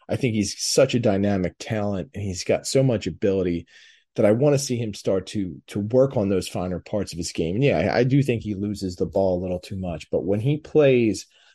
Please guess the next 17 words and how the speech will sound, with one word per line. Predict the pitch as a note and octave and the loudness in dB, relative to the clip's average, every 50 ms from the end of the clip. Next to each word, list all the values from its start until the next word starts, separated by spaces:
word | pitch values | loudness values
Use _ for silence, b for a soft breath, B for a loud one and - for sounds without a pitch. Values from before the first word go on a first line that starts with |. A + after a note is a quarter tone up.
| b - | b -2
like | A#2 A#2+ A#2 | -2 -2 0
he | - C3+ A#2+ | -2 -4 0
did | A2+ A#2 G2+ A2+ | 2 2 2 2
against | A2 A#2+ A2 G2 - - | 0 -2 -4 -2 0 2
Augsburg, | G2 F2 E2+ F2 F2 - - F#2 D#2+ D#2 | 2 2 2 0 -4 -6 -6 -6 -6 -4
where | F#2+ F#2+ E2+ - | -2 -4 -4 -4
he's | - - - A2 - | -4 -8 -14 -12 -10
such | - - - B2+ A#2+ A#2+ - | -8 -2 2 2 2 2 2
a | A#2+ G2+ | 0 -2
threat | - - G#2+ G#2 G#2 F#2 E2+ E2 - _ B B B B B B B B | -2 -4 -2 0 2 2 2 2 -2 _ B B B B B B B B
and | G#2 G#2+ | -8 -6
such | - - A2+ B2+ C#3 - | -6 -4 -2 -2 -2 0
a | C3 A2+ | -2 -2
disturbance | A2 - A2 - - - - A#2 A2+ A#2 A#2+ A#2 G#2+ G2 - - | -2 -4 -6 -6 -4 2 4 4 4 6 4 2 0 0 -4 -6
<laughs> | - | -8
to | - - - | -8 -4 0
the | C3+ A#2 - | 0 0 -2